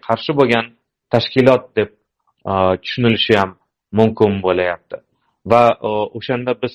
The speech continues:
e, s-, o, taklif berilyaptiki, nohukumat tashkilotlari deb, e, atal-, atalishini. Ya'ni nodavlat emas, nohukumat.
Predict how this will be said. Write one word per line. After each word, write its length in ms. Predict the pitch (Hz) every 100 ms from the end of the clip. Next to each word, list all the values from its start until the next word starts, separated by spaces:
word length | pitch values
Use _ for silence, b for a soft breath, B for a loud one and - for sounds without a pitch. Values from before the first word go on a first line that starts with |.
| _
e, 120 | - 101 101
s-, 260 | 101 - -
o, 160 | 107 104 101 101 101 101 101 98
taklif 400 | 98 110 - 113 104
berilyaptiki, 720 | 110 110 110 110 _ - 165 180 _ _ _ - - 101
nohukumat 880 | 117 135 135 - _ 139 139 156 - -
tashkilotlari 920 | 110 - 113 98 92 - 92 90 87 82 _ _ _ _ _ _
deb, 240 | 87 104 101 _ -
e, 220 | - 98 92 90 -
atal-, 360 | 104 - 101 -
atalishini. 600 | 98 - 101 90 92 85 _ _ _ _
Ya'ni 240 | 101 104 101
nodavlat 680 | 113 117 113 113 113 120 -
emas, 320 | 104 120 214 - _ _ _ _ -
nohukumat. 840 | 101 117 117 - - 123 127